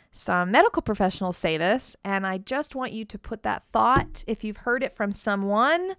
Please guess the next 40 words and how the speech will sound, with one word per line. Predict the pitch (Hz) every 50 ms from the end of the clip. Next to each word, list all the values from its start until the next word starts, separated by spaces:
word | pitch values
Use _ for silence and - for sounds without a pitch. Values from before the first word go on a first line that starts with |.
| - - - _ -
maybe | 202 190 185 180
a | 185
family | - - 269 285 320 339 339
member, | 330 320 339 330 339 339 349 349
if | 339 -
you've | 233 214
heard | - 226 220 220 226
it | 220 -
from, | - - 226 208 202 202 202 202 202 214 - - - - - - - - -
um, | 190 185 185 180
a | -
pediatrician, | - 233 214 202 208 - 311 330 320 - 359 330 330
if | 311
you've | 285 233 -
heard | - 302
it | 294 277
from | 302 285 294
anyone, | 302 302 285 262 226 190 180 -
I | 208
want | 220 233 240 - 320
you | 320
to | -
put | - - - 247 -
that | 240 240 247
aside | 240 - - 208 196 196 190 190
because | 202 196 - - 190 190 190 - -
it's | 208 208 - - - -
just | - - 262 285 - -
not | 247 233 226 226 -
true. | - - - 190 - 160 156 - - _ _ _ _ _ - - - - - - - _ _ _ _
So, | - - 277 269 269 262 262 254 247 - -
all | 269
right, | 277 254 208 175 -
let's | - 254 277 - -
get | - 427 440
into | 415 349 302 - 294
some | - - 285 254 247 240 233 -
strange | - - - - - - 277 285 302 339 403 440 415 -
situations, | - - 247 - - 202 180 175 175 - 208 196 214 233 240 -
some | - 233 226 226 226